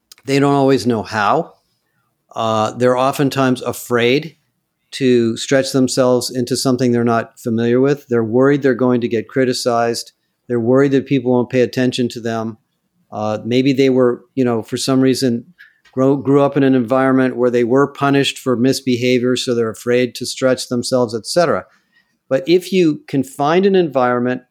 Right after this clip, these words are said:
in a job where they are able to, um, spread their wi-, wings and be themselves and contribute in the best possible way that helps the company, they will. And if you believe that, which I do,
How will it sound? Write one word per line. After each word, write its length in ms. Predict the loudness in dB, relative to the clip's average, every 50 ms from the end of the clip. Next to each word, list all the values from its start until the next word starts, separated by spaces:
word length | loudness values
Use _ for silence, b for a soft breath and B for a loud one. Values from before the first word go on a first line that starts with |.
| _ _
in 140 | -4 -2 -2
a 80 | -2
job 500 | -2 -2 -2 0 0 0 -2 -4 -6 -10 _ _ _ _ _ _ _ _ _
where 500 | -8 -4 0 0 2 2 2 0 -2 -4
they 200 | -4 0 2 2
are 120 | 4 4 4
able 300 | 2 2 2 0 -2 -4
to, 480 | -4 -4 -2 0 0 0 0 -2 -6 _ _ _ _ _ _ _ _ _ _
um, 460 | -14 -10 -10 -8 -8 -8 -8 -10 -12 _ _ _ _ _ _ _ _
spread 360 | -18 -18 -12 -6 -2 -2 0
their 200 | 2 4 4 4
wi-, 200 | 4 4 2 0
wings 600 | 0 0 2 2 2 2 0 0 -2 -4 -8 -12 _ _ _ _ _ _ _ _ _ _
and 440 | -8 -4 -4 -4 -4 -6 -8 -4
be 160 | 0 0 0 2
themselves 1000 | 2 2 2 2 0 -2 0 0 2 2 2 0 -2 -2 -4 -8 -10 -10 -14 _ _ _ _ _ _ _ _
and 160 | -8 -6 -2
contribute 540 | -2 -2 -2 0 0 0 2 2 2 0 0
in 180 | 0 0 2
the 100 | 2 0
best 340 | 0 0 0 0 0 -2 -4
possible 460 | _ 0 0 0 -2 -2 -4 -2 0
way 160 | 2 4 4 4
that 140 | 2 0
helps 240 | 0 -2 -4 -4 -6
the 80 | -12 -6
company, 500 | -4 -2 -2 -2 -2 -4 -4 -6 -8 -6 _
they 140 | 0 0 0
will. 460 | 2 2 2 2 2 -2 -4 -10 _ _ _ _ _ _ _ _ _ _ _ _ _
And 200 | _ -8 -4 -2
if 160 | -2 -2 -2 0
you 140 | 0 0
believe 640 | 2 2 0 0 0 0 2 2 2 2 0 0 -4
that, 420 | -4 -4 -4 -4 -6 -8 -8 _ _ _ _ _ _ _ _
which 160 | -16 -6 -2
I 180 | 0 0 0 0
do, 380 | -2 -2 -4 -6 -6 -10 -12